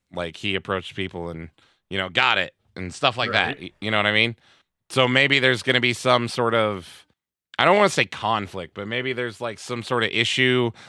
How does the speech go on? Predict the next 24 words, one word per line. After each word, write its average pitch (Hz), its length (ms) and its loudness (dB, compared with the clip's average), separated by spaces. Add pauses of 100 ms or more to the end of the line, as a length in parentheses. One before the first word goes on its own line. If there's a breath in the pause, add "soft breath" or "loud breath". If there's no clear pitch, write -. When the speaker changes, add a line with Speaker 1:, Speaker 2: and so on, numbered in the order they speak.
Speaker 1:
Like, 117 180 2
either 127 300 4
they're 110 140 0
trying 117 480 0
to 123 100 -6
get 120 240 2
it 120 180 0
and, 104 320 -8 (400 soft breath)
oh, 120 240 6
that 139 220 4
would 185 100 0
be 117 100 -2
perfect, 110 480 -2
as 98 140 -6
if 113 160 -6
it 120 60 -2
was 107 200 -6
at, 110 120 -4
like, 110 260 -2
the 104 100 -4
Lucky 101 400 -2
Aid 127 400 2 (440 soft breath)
and, 110 180 2
like, 98 340 0